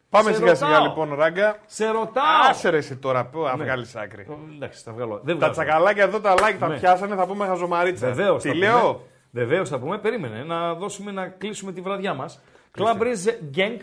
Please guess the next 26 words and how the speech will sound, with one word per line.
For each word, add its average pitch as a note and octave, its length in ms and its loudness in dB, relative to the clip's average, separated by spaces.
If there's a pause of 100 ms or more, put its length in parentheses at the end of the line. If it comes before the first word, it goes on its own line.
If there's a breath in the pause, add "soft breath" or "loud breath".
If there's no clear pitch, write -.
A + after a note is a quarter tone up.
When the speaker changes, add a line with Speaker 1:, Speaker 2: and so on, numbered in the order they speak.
(160)
Speaker 2:
λοιπόν, D3+ 400 -8
το, D3 260 2
το C#3 100 -6
παιχνίδι. E3 540 -6 (520 soft breath)
Η F3 320 -4
αναξιόπιστη G3+ 1160 0
Ρώμα G3 500 0
του F#3 120 -4
Μουρίνιο F3+ 520 -6
παίζει E3 320 -4
στην, C#3 280 -8
ε, C#3 160 -6
Γένοβα F3 800 -2
με C#3 120 -8
την B2 300 -10 (100)
Τζένοα G3 520 -2 (420 soft breath)
και F#3 420 -2
στην E3 320 -8
Παμπλώνα, F#3 520 0
δέκα G3+ 200 -6
και F3 140 -10
μισή, G3 500 -12
η F#3+ 100 -10
Οσασούνα F#3 680 -8 (220 soft breath)
περιμένει E3+ 480 -6
την F3 220 -6